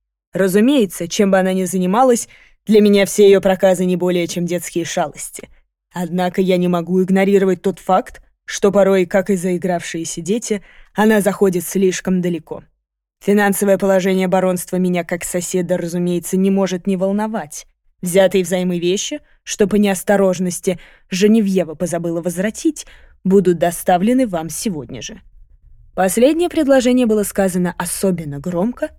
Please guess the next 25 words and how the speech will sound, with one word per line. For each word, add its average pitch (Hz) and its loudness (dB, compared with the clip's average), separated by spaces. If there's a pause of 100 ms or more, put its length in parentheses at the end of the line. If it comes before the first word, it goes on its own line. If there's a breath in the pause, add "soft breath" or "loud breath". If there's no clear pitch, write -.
(100)
и 233 -10
четко. - -12 (840)
"Делай 349 2
теперь 285 2
что 269 2
хочешь, 392 -6
леди 180 -2
Брайт, 170 -8 (280)
хоть 202 -2
взглядом 180 0
дырку 170 -6
в 165 -12
своем 170 -6
братике 160 -8
просверли, 240 2 (500)
но 190 2
я 196 4
получила 180 -2
то, 196 -2
зачем 170 -6
пришла". - -10 (760)
Конечно, 220 4
без 190 2
моих 196 2
доказательств 180 0